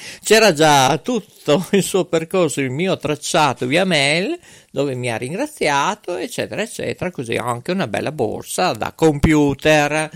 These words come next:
eh? Quando noi andiamo in giro, ovviamente, per Telecittà Nazionale, per K Radio Ferrara, Radio Budrio, Radio Vetrina,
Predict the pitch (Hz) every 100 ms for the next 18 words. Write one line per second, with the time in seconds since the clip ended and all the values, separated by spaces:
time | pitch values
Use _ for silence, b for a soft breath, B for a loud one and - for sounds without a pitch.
0 | B B - 156 170 B - 143 143 139
1 | 143 135 131 131 127 139 123 135 156 202
2 | 269 - 143 110 175 196 - - 185 143
3 | 110 - 135 120 - - 131 117 110 117
4 | 117 131 117 107 113 - 120 - 123 120
5 | 123 - 117 113 127 147 117 127 127 131
6 | 123 117 143 156 123 120 B B B -
7 | 160 160 151 143 - 151 180 160 113 113